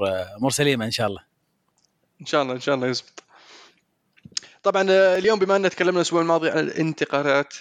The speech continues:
Speaker 2: آه، الأسبوع هذا راح نتكلم قبل ما يبدأ الدوري الإنجليزي عن، آه، توقعاتنا لبداية الموسم أو للموسم بشكل عام. آه، مين التوب فور في، في، آه، الدوريات، مين ال-، توقعاتنا ل-،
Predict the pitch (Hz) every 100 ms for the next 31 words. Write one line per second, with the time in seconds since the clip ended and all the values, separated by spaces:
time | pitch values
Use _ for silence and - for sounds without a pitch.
0 | - - 131 131 127 131 127 123 120 -
1 | 123 - 147 147 143 139 135 139 - 143
2 | 135 143 139 147 143 135 143 135 143 139
3 | 139 147 - - - 147 160 147 156 156
4 | 156 147 - 143 143 143 139 135 135 135
5 | 131 131 127 135 135 - 127 139 131 123
6 | 139 147 131 139 - 131 131 123 - -
7 | - 135 135 135 135 131 131 127 131 147
8 | 151 143 139 143 - 147 143 135 131 135
9 | 135 135 135 131 135 135 113 107 - 110
10 | - - - - 139 139 139 139 135 -
11 | 135 131 131 127 131 131 131 - 113 131
12 | 127 127 123